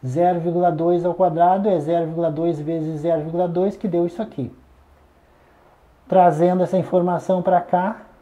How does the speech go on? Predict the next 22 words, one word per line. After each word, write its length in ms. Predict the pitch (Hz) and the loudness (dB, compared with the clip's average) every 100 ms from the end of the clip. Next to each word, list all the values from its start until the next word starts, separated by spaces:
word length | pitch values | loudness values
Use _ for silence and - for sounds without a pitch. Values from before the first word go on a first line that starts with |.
| _ _ _ | _ _ _
cem 600 | - - 190 185 202 247 - - _ _ _ _ _ _ _ _ _ - - 151 | -20 -6 -2 0 0 -2 -4 -20 _ _ _ _ _ _ _ _ _ -20 -20 -16
vezes 560 | 127 180 190 185 202 | 0 2 2 0 -6
zero 560 | 143 135 156 165 175 175 | -8 -6 -2 0 0 -2
vírgula 400 | 156 165 170 165 | -4 -4 -4 -4
zero 380 | 139 165 170 175 | -4 -4 -4 -6
quatro 680 | - 170 160 175 175 202 - _ | -6 -2 0 0 -4 -10 -12 _
sobre 560 | _ - - 156 156 180 | _ -16 -4 -2 -2 -4
dois. 520 | 147 131 123 120 - - _ _ _ _ | -4 -4 -6 -8 -14 -20 _ _ _ _
Quando 180 | 214 220 | 0 2
eu 100 | 226 | 4
multiplico, 1000 | 226 226 220 - 185 180 220 269 - | 4 2 0 0 2 4 4 2 -4
né, 220 | 170 147 143 | -4 -4 -6
por 240 | 170 170 151 | -2 -4 -4
cem, 600 | - - 185 202 254 - - - - | -12 -2 0 2 0 -4 -16 -18 0
basta 500 | 156 180 208 - 220 | 4 6 4 4 4
avançar 600 | 185 202 175 - 180 190 | 4 0 -2 0 2 2
essa 280 | 190 202 | 2 0
vírgula 500 | 160 156 170 190 247 240 - _ _ _ _ - _ _ | 0 -2 0 0 -4 -6 -18 _ _ _ _ -20 _ _
duas 540 | 147 139 185 220 233 - | -6 -2 4 4 4 0
casas 720 | - 165 165 160 180 - - _ _ _ _ _ _ _ _ _ _ | 0 4 2 0 -6 -8 -20 _ _ _ _ _ _ _ _ _ _
pra 200 | 143 143 | -6 -4
direita, 480 | 170 175 143 - | -2 0 0 -4